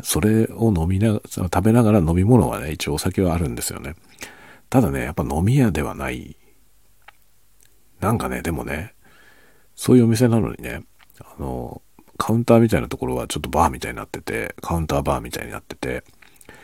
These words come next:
で、そのね、カウンターの奥にね、やっぱお酒が並んでたりするんですよ。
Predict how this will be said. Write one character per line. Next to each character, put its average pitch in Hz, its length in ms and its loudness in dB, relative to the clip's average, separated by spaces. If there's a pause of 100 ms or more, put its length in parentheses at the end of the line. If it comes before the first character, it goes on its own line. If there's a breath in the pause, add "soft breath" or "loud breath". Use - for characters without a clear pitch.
(240 loud breath)
で、 85 80 -6
そ 82 140 -4
の 76 100 -4
ね、 69 300 -8
カ - 120 0
ウ 135 80 4
ン 135 60 2
タ 131 80 4
ー 123 40 6
の 110 120 2
奥 82 480 4
に 65 240 -8
ね、 76 180 -6
や 80 100 -4
っ - 20 -8
ぱ - 120 -6
お 71 60 -6
酒 104 220 2
が 98 80 4
並 87 200 2
ん 104 60 2
で 104 80 -4
た 117 80 -4
り 113 80 -6
す - 140 -6
る 76 100 -6
ん 73 60 -8
で 107 80 -12
す - 160 -8
よ。 - 100 -10